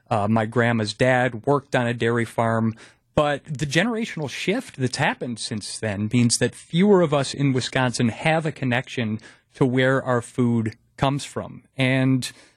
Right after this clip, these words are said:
I think that's kinda sad. Um, there was a survey that was done in twenty twenty that found nearly a quarter of small dairy operations in the state planned to close up shop over the next five years.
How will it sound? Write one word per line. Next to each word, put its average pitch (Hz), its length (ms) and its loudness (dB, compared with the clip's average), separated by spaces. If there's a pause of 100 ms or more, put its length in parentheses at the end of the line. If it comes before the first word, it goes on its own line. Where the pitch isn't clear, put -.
(140)
I 185 60 2
think 277 160 -2
that's 240 220 -4 (320)
kinda 233 260 0
sad. - 520 -6 (380)
Um, 143 460 0
there 160 160 2
was 202 120 0
a 170 40 -4
survey 196 400 4
that 190 140 2
was 165 100 -4
done 165 180 0
in 147 100 0
twenty 160 240 2
twenty 151 340 0
that 139 140 -4
found 135 240 0
nearly 139 260 0
a 113 60 0
quarter 139 520 0
of 143 200 -6
small 135 340 2
dairy 127 340 2
operations 135 960 0
in 131 340 4
the 131 100 -6
state 123 520 0
planned 131 360 2
to - 160 -10
close 123 340 0
up 120 120 0
shop 113 540 -2
over 117 200 0
the 113 100 0
next 113 260 0
five 113 320 -2
years. 113 420 -2